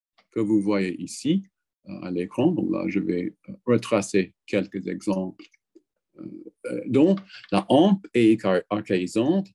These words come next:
dans la mesure où la hampe inférieure, euh, a gardé sa, son orientation strictement verticale. Il n'est pas encore, euh,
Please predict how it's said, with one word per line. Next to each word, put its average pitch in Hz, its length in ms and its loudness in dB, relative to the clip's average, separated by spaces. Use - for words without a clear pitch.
dans 107 240 -2
la 98 140 -2
mesure 110 580 -2
où 107 80 -4
la 92 220 -8
hampe 147 420 -2
inférieure, 117 920 -2
euh, 104 160 -4
a 110 120 -2
gardé 143 640 0
sa, 113 680 -6
son 151 220 0
orientation 151 920 2
strictement 139 600 -4
verticale. 107 640 -6
Il 113 100 0
n'est 110 120 4
pas 135 300 2
encore, 120 540 2
euh, 87 160 -4